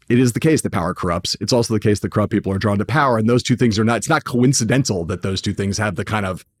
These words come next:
interactive kind of qualities that they have, and they, that they create this kind of dynamic system.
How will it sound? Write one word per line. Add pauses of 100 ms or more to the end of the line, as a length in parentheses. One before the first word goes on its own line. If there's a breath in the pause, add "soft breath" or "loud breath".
(120)
interactive
kind
of
qualities
that
they
have,
and
they,
that
they
create
this
kind
of
dynamic
system.